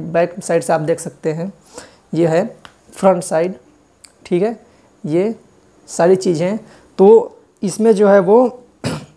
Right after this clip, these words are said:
फ्रंट में अस-, इन डिस्प्ले एक कैमरा दिया हुआ है, ठीक है, जो कि तेरह मेगापिक्सल का है। और बैक साइड में देखेंगे तो बैक साइड में चार कैमरे हैं, फोर कैमरा है और एक फ्लैश है,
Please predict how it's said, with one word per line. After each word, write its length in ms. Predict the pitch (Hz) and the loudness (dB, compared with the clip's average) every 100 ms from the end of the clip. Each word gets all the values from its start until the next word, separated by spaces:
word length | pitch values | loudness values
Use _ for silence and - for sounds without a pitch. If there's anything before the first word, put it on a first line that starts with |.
| _ _ _ _ _ _ _ - | _ _ _ _ _ _ _ -20
फ्रंट 340 | - 226 226 190 | -2 0 0 -2
में 300 | 190 226 240 - _ _ | -4 -6 -8 -14 _ _
अस-, 280 | 190 - - | -6 -6 -6
इन 260 | 226 226 | 0 2
डिस्प्ले 440 | 208 208 - 214 214 | 2 0 0 4 4
एक 140 | 214 | 4
कैमरा 300 | - 185 196 | 0 2 2
दिया 200 | 214 196 | 2 0
हुआ 200 | 185 175 | 0 0
है, 220 | 175 208 226 - _ _ _ _ _ | 0 -2 -4 -14 _ _ _ _ _
ठीक 180 | - 190 | -6 0
है, 200 | 262 254 - | 0 -2 -8
जो 140 | 151 185 | -4 -2
कि 120 | 208 | -2
तेरह 300 | - 208 214 | 0 2 2
मेगापिक्सल 520 | 208 190 190 - 170 | 2 0 -2 -6 -4
का 120 | 170 | 0
है। 220 | 160 190 247 - - - - _ - | 0 -2 -6 -14 -20 -20 -20 _ 0
और 340 | 190 247 277 _ - | 2 2 -2 _ -6
बैक 240 | 139 220 | 0 0
साइड 200 | 220 214 | 2 -2
में 140 | 208 208 | -2 -2
देखेंगे 320 | 190 202 208 | -2 -2 0
तो 100 | 208 | 0
बैक 220 | 180 196 | 0 -2
साइड 220 | 196 202 190 | -2 -4 -2
में 120 | 202 | -4
चार 360 | - - 208 202 | -6 -2 0 0
कैमरे 360 | 202 190 185 | 0 -2 0
हैं, 260 | 175 185 220 - _ | -2 -2 -8 -12 _
फोर 200 | - 202 | -2 -2
कैमरा 360 | 185 190 175 175 | 2 0 2 2
है 240 | 175 220 - - _ - | 2 0 -6 -20 _ 0
और 280 | 190 240 - | 4 4 2
एक 320 | 190 226 233 - _ | 2 2 0 -14 _
फ्लैश 420 | - 196 190 170 160 | -10 0 2 2 -2
है, 180 | 131 | -8